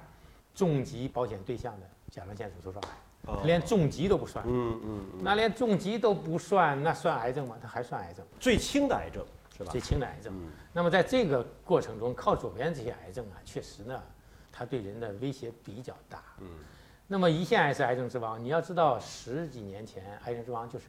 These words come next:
Speaker 1: 肝癌。
Speaker 2: 嗯。
Speaker 1: 啊，到目前为止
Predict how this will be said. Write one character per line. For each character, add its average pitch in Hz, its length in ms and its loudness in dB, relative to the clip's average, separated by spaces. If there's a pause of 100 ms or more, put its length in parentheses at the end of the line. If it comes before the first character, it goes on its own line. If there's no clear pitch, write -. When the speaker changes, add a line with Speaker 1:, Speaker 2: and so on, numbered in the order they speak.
Speaker 1:
肝 87 80 -14
癌。 85 80 -18 (560)
Speaker 2:
嗯。 90 60 -16 (260)
Speaker 1:
啊， 92 160 -16 (240)
到 208 80 2
目 262 220 2
前 131 200 0
为 120 160 0
止 101 240 -10